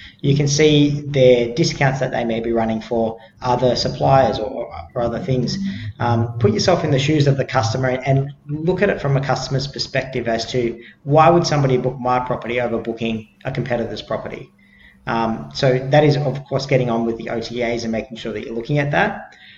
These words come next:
Um, there are strategies that you can do, uh, to target international travellers. So, for example, on, uh, Expedia and booking dot com, you can create an international discount that is targeted to New Zealand, um, travellers. So it might not be available to the Australian public, but you can create it to target those,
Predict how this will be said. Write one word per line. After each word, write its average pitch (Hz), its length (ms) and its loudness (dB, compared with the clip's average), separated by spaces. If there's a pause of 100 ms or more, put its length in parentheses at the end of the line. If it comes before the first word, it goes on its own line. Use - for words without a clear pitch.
(120)
Um, 117 300 0
there 139 160 6
are 156 120 6
strategies 135 500 0
that 131 100 -6
you 135 140 -6
can 120 160 -4
do, 123 420 4 (140)
uh, 113 180 -6
to 143 220 0
target 127 360 0 (300)
international 131 540 -2
travellers. 156 440 0
So, 131 200 0
for 135 100 -2
example, 120 460 -2
on, 117 240 -2 (260)
uh, - 60 -6
Expedia 127 520 4
and 113 120 0
booking 117 240 -4
dot 120 180 -4
com, 214 460 2 (140)
you 139 120 -4
can 147 100 -4
create 127 280 0
an 123 120 -8
international 120 600 -6
discount 160 640 0
that 123 120 2
is - 340 -4 (160)
targeted 127 460 2
to 135 180 4
New 123 160 2
Zealand, 117 480 0 (160)
um, 107 380 -10
travellers. 185 560 0 (240)
So 139 180 2
it 139 40 4
might 151 180 4
not 135 100 0
be 131 140 -2
available 117 340 -2
to 117 120 -8
the 117 120 -4
Australian 107 400 -8
public, 139 400 -2
but 139 120 -4
you 143 120 0
can 143 100 -4
create 127 300 -2
it 123 100 -2
to 123 80 -10
target 117 460 -8
those, 110 500 -6